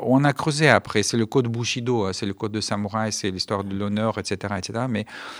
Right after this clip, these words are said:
mais il a dit j'étais quasiment dans l'état de l'incapacité de, de prendre des décisions. Et le président qui ne peut pas prendre de décision. Et donc, <clears throat> ça lui a fait une sorte de, de énorme,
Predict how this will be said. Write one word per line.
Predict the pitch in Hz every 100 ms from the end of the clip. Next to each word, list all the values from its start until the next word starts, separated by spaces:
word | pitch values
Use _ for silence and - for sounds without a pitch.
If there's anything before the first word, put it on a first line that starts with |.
| -
mais | 123
il | 131
a | 123
dit | 156
j'étais | 143 113 147 147 139 -
quasiment | 135 139 147 165
dans | 143 131
l'état | 131 160
de | 143
l'incapacité | 135 139 151 151 139 139 156
de, | 156 131 120
de | 113 117
prendre | - 131
des | 113
décisions. | 113 - 127 117 104 - _ -
Et | 98 92 90 90 80
le | -
président | - 117 120 135
qui | -
ne | 98
peut | 107
pas | 127
prendre | 120 107
de |
décision. | 107 110 110 143 - _ _ _ _ _ _ _ - _ -
Et | 117
donc, | 139 139 - -
<clears throat> | - -
ça | - 147 143
lui | 135 147 135
a | 123
fait | - 160 143
une | 120
sorte | - - 135
de, | 117 123 117 - - - - - -
de | 113 131 131 127 123 117 - - -
énorme, | 123 139 170 156 143 127 117